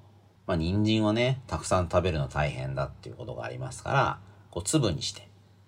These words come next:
その粒をパクパクっと食べちゃえば、これ人参食べるよりもむしろたくさんベータカロテンが取れますよ、という、まあ、ことですけども、まあ、それよりも人参食べた方がよっ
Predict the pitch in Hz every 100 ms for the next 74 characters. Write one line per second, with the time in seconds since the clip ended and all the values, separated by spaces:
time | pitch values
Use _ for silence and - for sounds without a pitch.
0 | - - 127 127 170 151 - - 135 135
1 | 143 - 98 92 85 82 143 117 - -
2 | 85 80 82 78 87 78 82 92 78 64
3 | 69 73 78 95 78 - - 120 120 107
4 | 107 92 104 92 69 64 - 71 71 73
5 | - 71 - - - - - - - 208
6 | 190 180 101 71 - - - - - _
7 | _ - - 98 71 - - - 64 67
8 | 69 - - - _ _ _ _ _ _
9 | - - - 92 135 214 233 104 85 73
10 | - 71 104 127 135 135 147 139 92 76
11 | 65 71 69 - 71